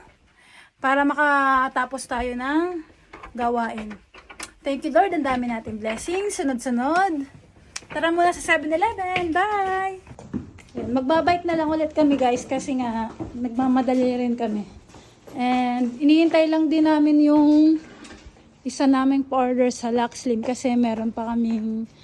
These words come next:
ah, may nag-message kasi sa amin sa Facebook. Ayun, may nag-message sa amin sa Facebook na gusto daw bumili ng Lux Slim. So yan, konting-konti na lang at mauubos na yung stocks natin. Yan, nandito na kami sa seven eleven, guys.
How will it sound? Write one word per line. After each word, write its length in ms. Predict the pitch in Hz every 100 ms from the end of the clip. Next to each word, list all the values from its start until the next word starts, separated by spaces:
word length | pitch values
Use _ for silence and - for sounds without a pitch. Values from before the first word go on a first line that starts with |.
| - - - -
ah, 320 | - 226 220 226
may 160 | 262
nag-message 560 | 294 269 302 302 294 -
kasi 160 | 285
sa 240 | 294 294 277
amin 80 | 285
sa 160 | 277
Facebook. 560 | 254 262 - 226 220 226 - - -
Ayun, 160 | 285 262
may 160 | 294
nag-message 480 | 320 302 311 311 302
sa 160 | 320 294
amin 160 | 294
sa 160 | 294 277
Facebook 400 | 277 269 247 254 -
na 400 | 254 247 247 240 240
gusto 240 | 247 240 254
daw 80 |
bumili 320 | 254 262 262 262
ng 160 | 247
Lux 320 | 240 - -
Slim. 320 | - 233 220 214
So 160 | 240
yan, 160 | 311 359
konting-konti 640 | 349 349 370 349 339 339
na 80 | 320
lang 320 | 311 277 269
at 80 | 277 _ 285
mauubos 880 | 262 262 262 254 262 285 247 277
na 160 | 294 269
yung 60 | 262
stocks 320 | 269 - -
natin. 400 | 262 226 208 208 - - - - - _ - - - - - - - - - - - - - - - - - - - - - -
Yan, 160 | 320 349
nandito 320 | 349 339 339
na 160 | 339
kami 240 | 302 311 311
sa 240 | 302 285
seven 480 | 277 294 269 269 262
eleven, 400 | 254 254 240 247
guys. 400 | 226 220 -